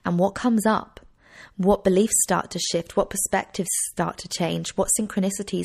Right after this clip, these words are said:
come across your path, who turns up that helps you or says, "Hey, you know what? That idea you told me about two months ago, I've been thinking about it.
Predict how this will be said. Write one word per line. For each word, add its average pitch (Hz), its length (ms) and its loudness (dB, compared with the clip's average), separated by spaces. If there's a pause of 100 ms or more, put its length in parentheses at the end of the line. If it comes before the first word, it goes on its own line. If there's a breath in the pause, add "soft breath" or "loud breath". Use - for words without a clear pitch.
come 180 180 -4
across 185 360 0
your 175 100 0
path, 180 520 -2 (520 loud breath)
who 233 160 8
turns 214 400 4
up 214 240 2
that 175 140 -2
helps - 380 -2
you 190 80 2
or 180 60 0
says, 175 160 -4
"Hey, 302 260 -2
you 208 140 2
know 247 180 2
what? 381 280 -4
That 240 180 0
idea 202 380 0
you 190 160 0
told 175 260 -2
me 180 80 -2
about 170 240 -4
two - 140 0
months 185 280 2
ago, 160 320 0
I've 160 160 -2
been 208 140 0
thinking 269 360 0
about 151 220 0
it. 147 140 -6